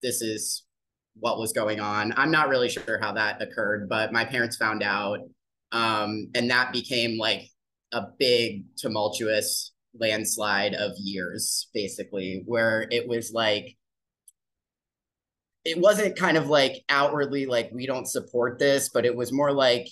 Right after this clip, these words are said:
"You didn't tell us, and now we feel betrayed, and, like, we don't really know how to support you 'cause you're not talking about it, but you don't wanna talk about it," and just kind of all this stuff. Um,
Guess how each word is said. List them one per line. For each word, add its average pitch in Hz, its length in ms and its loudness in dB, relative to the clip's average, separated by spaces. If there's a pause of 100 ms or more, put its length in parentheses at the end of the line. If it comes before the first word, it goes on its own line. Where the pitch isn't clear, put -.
(120)
"You 135 180 -6
didn't 143 260 0
tell 123 280 2
us, 120 540 0
and 113 260 -2
now 127 200 4
we 131 140 -4
feel 127 240 0
betrayed, 117 920 0
and, 110 540 -2 (160)
like, 113 320 0
we 135 140 0
don't 139 160 0
really 135 220 2
know 127 200 2
how 120 160 2
to 117 80 0
support 120 380 -4
you 117 120 -4
'cause 113 160 -6
you're 113 80 -4
not 120 220 2
talking 117 400 0
about 113 320 2
it, 113 160 0
but 110 80 -8
you 120 100 -4
don't 131 140 -4
wanna 120 180 -2
talk 117 280 -2
about 113 320 2
it," 110 200 4
and 117 140 0
just 120 160 -6
kind 120 160 -2
of 117 160 -6
all 139 160 4
this 131 240 0
stuff. 110 380 -2 (1040)
Um, 135 440 4